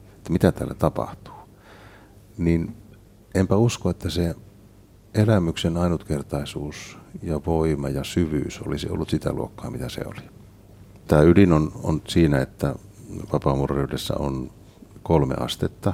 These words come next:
ikään kuin kolme porrasta tai kolme erilaista rituaalia, jotka kokelas kokee. Ja kun on ne kaikki kolme käynyt läpi, niin silloin on vasta täysvaltainen vapaamuurari.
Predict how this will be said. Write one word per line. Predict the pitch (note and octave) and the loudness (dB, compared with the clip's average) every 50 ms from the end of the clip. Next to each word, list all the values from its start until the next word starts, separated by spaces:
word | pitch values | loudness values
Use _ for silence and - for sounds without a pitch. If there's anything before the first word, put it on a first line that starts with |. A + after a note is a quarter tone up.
| - - - | -4 -8 -10
ikään | - F2 - - D#2 | -10 -8 -6 -6 -6
kuin | D2+ C#2+ | -6 -8
kolme | - - C#2+ C2+ C2+ C2 - | -4 -2 -2 -2 -2 -4 -2
porrasta | C#2 C#2 C2 C2+ C#2 C2 C2 - - - | -2 0 0 0 -2 -6 -8 -6 -6 -8
tai | B1+ - - - A#1 A1+ - - - - - - - - - - - - - - - | -6 -6 -6 -6 -4 -6 -6 -8 -12 -20 -20 -20 -20 -20 -20 -20 -20 -20 -20 -20 -10
kolme | - C#2 C2+ C2 C2 C2 - | -6 -4 -4 -4 -4 -2 -2
erilaista | D2+ D2+ D2+ C#2 C#2 - - - - - - - - - - - - - - - - - - - - - - - - - - - - - - - - - - - - - | 0 2 2 0 0 -2 -4 -8 -10 -12 -12 -16 -16 -20 -20 -20 -20 -20 -20 -20 -20 -20 -20 -20 -20 -20 -20 -20 -20 -20 -20 -20 -20 -20 -20 -20 -20 -20 -20 -20 -6 0
rituaalia, | G2 F#2+ G2 - - A2+ G2+ F#2+ F2 D#2+ D#2 D#2 D#2 D2+ D2 C#2+ - - - - B2+ | 2 2 4 4 4 6 6 6 6 6 4 4 2 2 0 0 -6 -12 -18 -12 -4
jotka | G#2 E2+ D2+ - - - E2+ D#2 D#2 | -4 -2 -4 -4 -4 -4 -4 -4 -4
kokelas | - - D#2+ - D#2+ D2+ D2 C#2+ C#2+ - | -2 -4 -2 0 0 0 0 -2 -4 -4
kokee. | - - D2 - - - C#2+ C#2 C2 | -4 -6 -6 -4 -2 -2 0 0 0
Ja | B1+ A#1+ | 0 -2
kun | - - D2 C#2+ | -4 -6 -6 -6
on | C#2 | -6
ne | E2 F#2+ | -6 -2
kaikki | - G2 G2 - G#2+ - | 0 -2 0 0 -2 -2
kolme | - F#2+ F2+ E2 D2 D2+ - - - - | 0 0 0 2 0 -2 -6 -8 -10 -4
käynyt | - D#2 C#2 C2+ - - | -4 -4 -4 -4 -4 -2
läpi, | D#2 D2 D2 - - C2 | -2 -2 -2 -2 -4 -4
niin | B1+ C2 C2 B1 - - | -4 -4 -6 -8 -10 -12
silloin | - - G2+ G2+ F#2 D#2 C#2 C2+ | -6 -4 -2 0 0 -2 -2 -2
on | B1+ | -4
vasta | C2 - - - - | -6 -6 -6 -8 -6
täysvaltainen | - - C#2+ B1+ B1 - - - - G1+ - - - F#2+ G2 - - - - - - - - - - - - _ - _ - - | -2 0 0 0 -2 -4 -6 -8 -8 -8 -8 -8 -10 -10 -10 -10 -12 -14 -18 -20 -20 -20 -20 -20 -20 -20 -20 _ -20 _ -10 -10
vapaamuurari. | - - - - - - - - - - - - - - | -10 -8 -8 -10 -10 -12 -14 -14 -16 -16 -16 -18 -20 -20